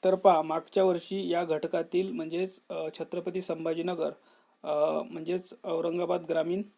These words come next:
मागच्या वर्षी नाव होतं विद्यार्थी मित्रांनो, इथे बघू शकता ग्रामीण आणि, अ, सहा अकरा दोन हजार बावीसला ही जाहिरात पडलेली होती. आणि बघा विद्यार्थी मित्रांनो, इथे जागा बघून घ्या, व्यवस्थित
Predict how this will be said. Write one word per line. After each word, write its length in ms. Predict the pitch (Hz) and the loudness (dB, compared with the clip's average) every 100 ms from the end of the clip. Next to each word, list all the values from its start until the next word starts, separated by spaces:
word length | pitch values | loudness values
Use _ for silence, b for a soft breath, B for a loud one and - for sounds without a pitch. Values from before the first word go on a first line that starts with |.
| _ _ - | _ _ -10
मागच्या 320 | 156 151 165 | -8 -4 -2
वर्षी 160 | 160 165 | -2 -4
नाव 180 | 160 | -2
होतं 180 | 160 160 | -2 -4
विद्यार्थी 320 | 160 165 160 | -4 -2 -2
मित्रांनो, 340 | 165 165 170 202 247 B _ - | -4 -4 -4 -4 -6 B _ -14
इथे 140 | - | -12
बघू 140 | 151 160 | -10 -8
शकता 480 | 165 165 160 156 - 190 156 | -8 -6 -6 -6 -10 -12 -4
ग्रामीण 360 | 156 151 180 220 - | 0 0 -2 -6 -10
आणि, 200 | 160 156 180 B B B B - | -10 -8 -8 B B B B -12
अ, 100 | - 85 82 82 82 - | -4 0 0 0 -2 -6
सहा 460 | - - 156 160 180 | -8 -2 0 0 -2
अकरा 280 | 165 - - | -2 -4 -4
दोन 120 | 110 | -2
हजार 160 | 165 | -2
बावीसला 380 | 156 151 151 - | 4 4 4 -2
ही 200 | 156 170 | -2 -4
जाहिरात 420 | 180 165 151 151 | -6 -2 0 0
पडलेली 420 | 160 156 151 156 160 | 0 -2 -2 -2 -2
होती. 360 | 160 180 240 233 | -2 -4 -4 -6
आणि 220 | 160 151 | -8 -6
बघा 280 | 151 151 180 | -4 -2 -2
विद्यार्थी 460 | 196 147 156 151 | -4 -4 -4 -4
मित्रांनो, 440 | 165 160 156 165 165 | -4 -4 -4 -4 -4
इथे 240 | 156 165 220 B B B - | -4 -6 -6 B B B -6
जागा 260 | 160 151 160 | -2 2 2
बघून 380 | 160 151 170 170 | 2 0 0 0
घ्या, 160 | 170 | 0
व्यवस्थित 680 | 190 160 151 156 - - 190 | -2 -2 -2 -4 -8 -6 -6